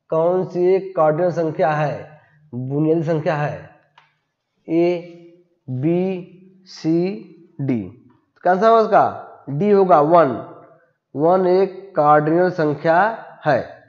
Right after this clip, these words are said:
क्वेश्चन नंबर थर्टी फ़ाइव, कौन सा एक कार्डिनल नंबर है? ए वन, बी फिफ्थ, सी एट्थ,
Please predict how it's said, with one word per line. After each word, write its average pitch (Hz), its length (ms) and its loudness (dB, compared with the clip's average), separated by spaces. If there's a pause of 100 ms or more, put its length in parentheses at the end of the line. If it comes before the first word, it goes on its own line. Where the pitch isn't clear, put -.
(600)
क्वेश्चन 156 200 -4
नंबर 196 220 0
थर्टी 185 180 2
फ़ाइव, 180 280 4 (680)
कौन 175 320 2
सा 196 220 0
एक 202 280 -2
कार्डिनल 160 400 2
नंबर 165 360 4
है? 127 200 -2 (1200)
ए 160 240 2
वन, 143 400 0 (540)
बी 139 280 0
फिफ्थ, - 480 -6 (500)
सी 147 220 -2 (840)
एट्थ, 170 260 -4